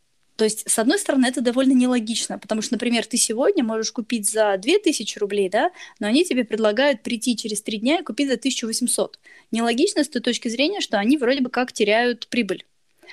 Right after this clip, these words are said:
Но, с другой стороны, я предполагаю, что там логика следующая. Они рассчитывают, что когда ты,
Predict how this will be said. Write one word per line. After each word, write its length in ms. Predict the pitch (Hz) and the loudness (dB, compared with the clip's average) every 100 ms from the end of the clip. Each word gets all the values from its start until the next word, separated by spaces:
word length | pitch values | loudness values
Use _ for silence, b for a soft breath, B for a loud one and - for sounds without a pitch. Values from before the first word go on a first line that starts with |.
| B B B B | B B B B
Но, 160 | 208 226 | 0 2
с 60 | |
другой 280 | 220 233 330 | 0 2 2
стороны, 600 | 440 285 269 254 214 - - | 2 2 4 4 2 -4 -6
я 220 | 214 240 | 0 0
предполагаю, 680 | 240 214 214 214 202 196 185 | 0 -4 -2 0 2 0 0
что 220 | - 208 | -4 -4
там 280 | 208 277 370 359 | 0 2 2 0
логика 440 | 220 285 269 269 226 | 0 2 2 0 -4
следующая. 640 | - 254 220 202 - 202 | -2 0 0 -2 -4 -6
Они 280 | 202 233 262 | 0 2 2
рассчитывают, 640 | 233 - - 285 254 208 | 0 -4 -4 -2 -2 -2
что 180 | - 214 | -2 -4
когда 300 | 226 233 262 | -2 0 0
ты, 220 | - 247 | 2 -2